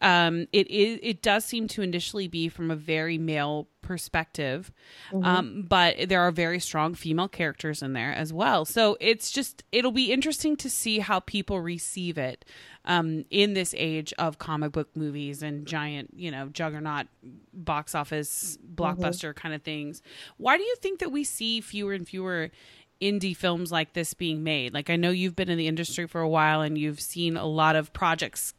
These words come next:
Speaker 1: you know, come and go. I, I'd love to hear your perspective on that.
Speaker 2: Well, first, I just wanna say that even though our film was written back then, it has been, you know, uh, revised a lot <laughs>
Speaker 1: Mm-hmm.
Speaker 2: up until the day of shooting.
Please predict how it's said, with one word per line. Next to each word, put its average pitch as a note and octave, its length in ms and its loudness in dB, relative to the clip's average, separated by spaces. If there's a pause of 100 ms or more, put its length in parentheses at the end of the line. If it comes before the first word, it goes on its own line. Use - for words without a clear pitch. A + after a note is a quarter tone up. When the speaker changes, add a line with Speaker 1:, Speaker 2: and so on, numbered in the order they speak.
Speaker 1:
you G3+ 140 0
know, D#3 120 0
come F3+ 240 -4
and D#3+ 120 0
go. D#3 220 4
I, D#3+ 160 4
I'd G#3 140 0
love C4 140 0
to D4 100 -4
hear C#4+ 100 0
your G#3+ 160 -4
perspective E3 480 -4
on C#3+ 140 -2
that. A#2+ 220 -6 (1600)
Speaker 2:
Well, G3 180 8
first, C4 360 10
I G#3+ 80 10
just F#3+ 200 2
wanna F#3+ 180 6
say F3 260 10
that F3 140 8
even G#3+ 200 6
though G3+ 260 10
our F3 180 8
film F3+ 520 6
was E3+ 260 10
written F#3 460 10
back D#3+ 340 8
then, F3 320 8
it F3 200 6
has F3 360 8
been, D#3+ 480 4 (480)
you F3+ 160 8
know, D#3+ 260 10
uh, D#3 320 6
revised F3 800 10
a F#3 80 6
lot D#3+ 500 8
<laughs> - 80 -4
Speaker 1:
Mm-hmm. A3+ 640 8
Speaker 2:
up G#3+ 260 8
until A3+ 220 2
the - 60 -4 (260)
day G#3 120 8
of F#3 160 2
shooting. F3+ 580 8